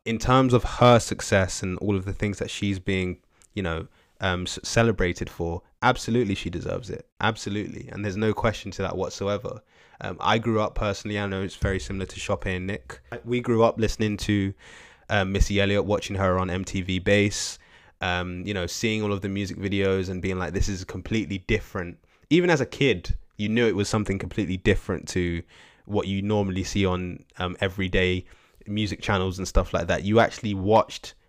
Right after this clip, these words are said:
Missy Elliott music videos, like, "What's she gonna do next?" and all of these different types of things. So, absolutely.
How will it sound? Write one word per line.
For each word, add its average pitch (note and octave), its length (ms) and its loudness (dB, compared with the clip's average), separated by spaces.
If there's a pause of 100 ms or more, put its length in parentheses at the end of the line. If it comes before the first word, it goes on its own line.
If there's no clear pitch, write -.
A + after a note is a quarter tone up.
(300)
Missy G#2 360 0
Elliott G2 240 0
music F#2 260 -2
videos, F2+ 240 0
like, E2 120 -4
"What's G2+ 180 0
she - 100 -6
gonna F#2+ 220 -4
do F2+ 160 -4
next?" F#2 460 -2
and F#2+ 80 -6
all F#2+ 100 -2
of F2+ 80 -4
these G2 180 -2
different F#2+ 320 -8
types - 280 -4
of F#2 60 -10
things. F2 320 0
So, F#2+ 300 0 (560)
absolutely. G#2 720 -2